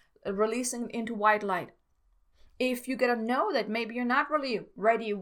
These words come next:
able, and willing to let it go, investigate more, dig deeper. Why not? How is this serving you? Why are you holding on to that? So you can then let that go.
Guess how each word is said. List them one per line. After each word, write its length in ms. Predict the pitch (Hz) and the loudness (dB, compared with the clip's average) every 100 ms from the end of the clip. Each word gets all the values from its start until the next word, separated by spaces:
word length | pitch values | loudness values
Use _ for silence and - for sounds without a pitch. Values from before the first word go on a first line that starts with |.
| - | -2
able, 320 | 214 214 208 | 2 2 2
and 160 | 185 202 | -2 -2
willing 200 | 208 202 | -2 -4
to 100 | 208 | -2
let 140 | 196 | -2
it 80 | 196 | -2
go, 280 | 226 220 - | -2 -2 -4
investigate 640 | 240 226 262 311 - 359 302 | -6 0 0 0 -4 -6 -4
more, 400 | 294 392 208 196 | -4 0 -2 -2
dig 260 | 262 285 - | -4 -6 -6
deeper. 360 | 311 349 240 | -6 -4 -4
Why 340 | 214 262 262 302 | -4 -2 -2 -2
not? 240 | 311 233 | -2 -4
How 260 | 220 247 269 | -4 -2 -2
is 120 | 285 | -2
this 160 | 254 - | -6 -4
serving 380 | 262 262 240 | -2 -2 -4
you? 120 | 135 - - - - | -6 -10 -16 -20 -6
Why 180 | 196 254 | 2 6
are 180 | 285 | 6
you 120 | 277 247 | 2 0
holding 280 | 247 247 | 0 -2
on 220 | 214 214 214 | -2 -4 -4
to 40 | |
that? 180 | 180 - - _ _ _ _ _ _ | -8 -10 -14 _ _ _ _ _ _
So 200 | - 247 | -4 0
you 240 | 247 262 - | 0 0 -2
can 560 | - - 285 302 285 | -10 -10 -8 -6 -4
then 280 | 240 214 196 - | -4 -4 -6 -10
let 280 | 196 196 185 | -6 -4 -4
that 200 | 160 160 | -8 -10
go. 260 | 160 143 | -8 -10